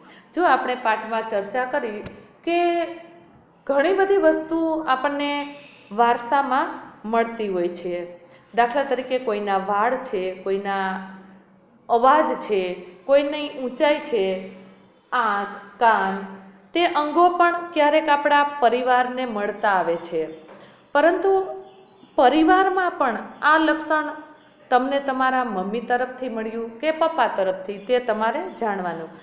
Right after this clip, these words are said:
દાખલા તરીકે તમારા વાકડિયા વાળ હોય અને તમારા નાનીના ઘરમાં પણ એવા વાકડિયા વાળ હોય તો તમે કહી શકો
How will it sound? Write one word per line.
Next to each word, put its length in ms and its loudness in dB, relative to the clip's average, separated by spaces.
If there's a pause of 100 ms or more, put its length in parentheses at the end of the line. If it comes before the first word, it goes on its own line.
(220)
દાખલા 280 0
તરીકે 360 -6
તમારા 760 -4 (260)
વાકડિયા 600 0
વાળ 280 2
હોય 300 0 (720)
અને 240 0
તમારા 440 2
નાનીના 800 -2
ઘરમાં 420 -2
પણ 220 -2
એવા 220 -2
વાકડિયા 500 -2
વાળ 240 2
હોય 280 -2 (360)
તો 100 2
તમે 440 -4 (160)
કહી 180 -2
શકો 540 -4